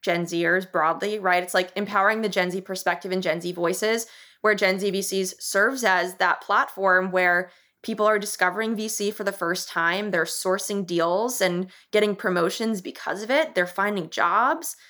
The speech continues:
Founders are finding Gen Z and angel investors and bringing them on their cap tables. Like, you see all this amazing value that's being created in the community already.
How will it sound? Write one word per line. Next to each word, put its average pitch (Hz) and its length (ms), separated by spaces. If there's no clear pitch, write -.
Founders 208 400
are 208 80
finding 196 540
Gen 202 220
Z 185 220
and 170 220
angel 190 300
investors 247 420
and 175 80
bringing 180 240
them 196 100
on 185 120
their 165 80
cap - 260
tables. 277 380
Like, 175 200
you 240 140
see 247 260
all 254 140
this 208 180
amazing 170 480
value 160 300
that's 170 160
being 170 220
created 165 340
in 175 80
the 170 80
community 165 420
already. 160 460